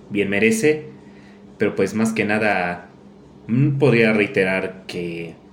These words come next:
para mí, tanto el fútbol y otros deportes, pues,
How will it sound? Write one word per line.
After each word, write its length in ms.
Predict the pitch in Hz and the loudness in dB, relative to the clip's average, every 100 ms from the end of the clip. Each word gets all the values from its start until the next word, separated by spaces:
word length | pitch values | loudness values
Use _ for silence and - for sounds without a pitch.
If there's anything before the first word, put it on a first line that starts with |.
| - - - - - - - | -20 -20 -20 -20 -20 -20 -8
para 140 | 123 123 | -4 2
mí, 640 | 143 151 151 151 135 - - | 4 4 4 2 -2 -6 -6
tanto 240 | 95 98 | -4 -4
el 60 | 92 | -6
fútbol 640 | 127 - 117 143 135 - - - - | -6 2 4 4 0 -4 -14 -20 -10
y 160 | - 101 | -4 2
otros 240 | 113 110 | 2 2
deportes, 520 | 101 92 117 110 113 110 | -4 -2 -2 2 2 0
pues, 680 | - 87 - - - - | -6 -10 -12 -16 -20 -20